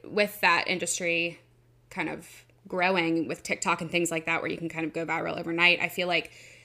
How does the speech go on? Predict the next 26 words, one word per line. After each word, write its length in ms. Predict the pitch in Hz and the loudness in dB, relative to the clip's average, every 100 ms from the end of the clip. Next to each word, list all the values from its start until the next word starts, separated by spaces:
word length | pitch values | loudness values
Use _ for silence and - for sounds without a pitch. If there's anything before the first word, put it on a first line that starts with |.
| - - - | -20 -20 -2
you're 140 | 196 | -2
seeing 220 | 190 180 | 0 0
these 140 | 180 175 | -2 -4
people 260 | 185 185 | -4 -4
who 400 | 160 170 170 170 160 _ _ - | -2 -2 -2 -4 -8 _ _ -14
you 120 | 190 | -8
can 160 | 196 190 | -4 -6
tell 320 | - 185 - | -6 -8 -8
they're 120 | - | -8
taking 360 | - 180 170 170 | -4 -4 -4 -4
any 140 | 185 | -4
brand 260 | 180 147 151 | -2 -4 -4
deal, 220 | - 107 | -6 -8
they're 180 | 104 101 | -8 -8
taking 300 | - 156 156 - | -8 -8 -8 -6
any 160 | 127 | -4
meeting, 340 | 139 139 117 113 | -4 -6 -8 -8
they're 140 | 110 | -10
kind 180 | - 165 | -6 -6
of 80 | 160 | -2
doing, 300 | 156 151 139 | -2 -2 -2
like, 160 | 165 160 | -6 -4
anything 400 | - 165 165 170 | -2 -2 -2 -2
and 80 | 165 | -2
everything, 520 | 160 190 247 254 262 | -2 -2 2 2 4
which, 340 | 190 185 - | 2 2 -4